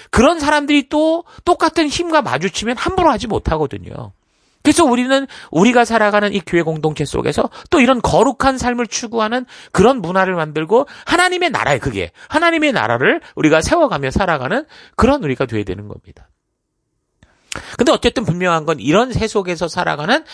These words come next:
그런 거룩한 삶의 선택으로 인해, 에, 말미암는 결과는 요셉과 같이 아주 처참할 수 있다는 거죠.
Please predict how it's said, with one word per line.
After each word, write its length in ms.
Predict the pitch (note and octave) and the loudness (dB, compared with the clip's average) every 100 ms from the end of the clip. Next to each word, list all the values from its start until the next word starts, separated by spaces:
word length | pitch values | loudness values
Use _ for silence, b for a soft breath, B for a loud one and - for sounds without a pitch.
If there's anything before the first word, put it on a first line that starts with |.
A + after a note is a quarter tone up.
| B | B
그런 220 | - C3+ B2 | -2 -2 0
거룩한 420 | A#2 E3 E3 D#3 | 0 0 -2 -2
삶의 240 | D3 C#3+ | -2 -2
선택으로 640 | A#3 B3+ A3+ G#3 F#3 F3 D3+ | -2 0 0 0 0 0 0
인해, 300 | C3 B2+ A#2 B B | 0 -2 -4 B B
에, 260 | F#2+ F#2 F2 | -6 -6 -2
말미암는 520 | G2+ A#2+ A#2+ A#2 G#2+ | -2 0 -2 -2 -4
결과는 640 | - F#2 F#2 D#3+ F#3 F4 - B B | -4 -4 -4 -2 -2 -2 -8 B B
요셉과 500 | B2 D3+ F#3+ - D3+ | 2 4 2 -2 -4
같이 260 | F2+ - - | -2 -4 -4
아주 180 | C3 E3+ | -2 -2
처참할 500 | - - E4 D4 - | -2 0 0 0 -2
수 120 | A#3+ | -8
있다는 380 | - G#2 F#2 D2+ | -10 -12 -12 -14
거죠. 220 | - | -16